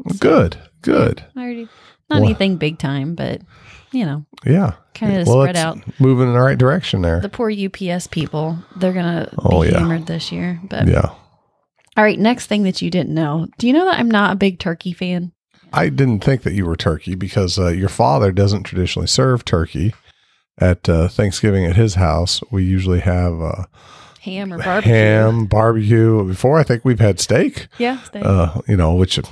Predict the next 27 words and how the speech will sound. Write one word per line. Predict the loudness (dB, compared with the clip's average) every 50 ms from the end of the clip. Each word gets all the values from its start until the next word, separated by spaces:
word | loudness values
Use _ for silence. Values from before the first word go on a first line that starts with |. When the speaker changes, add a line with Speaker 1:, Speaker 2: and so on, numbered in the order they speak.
| -8 -4
Speaker 2:
I | 0 2 2
didn't | 2 2 2
complain | 0 0 0 0 0 0 0 0
about, | 0 0 -2 -2 0
that's | -2 -2 -2 -2
for | -2 0
sure. | 0 2 2 2 2 0 0 -2 -6
Speaker 1:
Yeah, | -14 -12 -12 -12 -14 -16 -14 -6 -2
but | 2 2
I | 2 2
was | 2 0
just | 0 -2
thinking | -2 -2 -2 -4
about | -4 -6 -8 -8
that | -8 -10 -10 -10
since | -8 -8 -8 -6
Thanksgiving's | -6 -6 -6 -6 -8 -10 -12 -12 -10 -8 -10 -8 -8
coming | -6 -4 -4 -2 0 0
up, | -2 -2 0
and | -2 0
it | 0 2
looks | 0 0 0 0
like | 0 0 0 0 -2
we're | -2 -2
probably | 0 0 0 2 2 0 0
gonna | -2 -2 -2 -2
be | 0 2 4 4 2 2